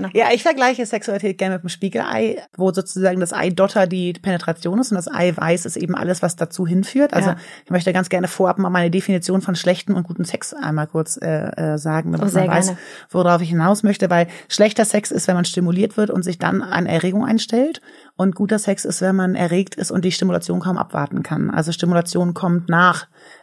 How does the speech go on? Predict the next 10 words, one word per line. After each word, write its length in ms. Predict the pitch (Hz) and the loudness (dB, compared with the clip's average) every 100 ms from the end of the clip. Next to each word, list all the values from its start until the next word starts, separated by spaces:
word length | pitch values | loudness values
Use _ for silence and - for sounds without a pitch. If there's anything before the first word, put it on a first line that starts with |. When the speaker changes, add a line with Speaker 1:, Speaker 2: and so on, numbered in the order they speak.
| - | -2
Speaker 2:
ähm, 200 | 156 151 | 0 0
sexueller 400 | - 160 - 151 | -2 -4 -4 -2
Erregung 460 | 156 147 143 143 143 | -2 0 0 0 0
und 120 | 143 | 2
nach 200 | 151 170 | 0 0
dem 140 | 160 | -2
Lustempfinden. 720 | 147 143 147 - 143 135 151 139 | -4 -4 -6 -2 -2 -2 -6 -2
Speaker 1:
Hm. 420 | 180 190 190 151 - _ | 2 4 2 -2 -10 _
Speaker 2:
Und 160 | 156 147 | 0 0
deshalb 320 | 143 151 - | 0 -2 -4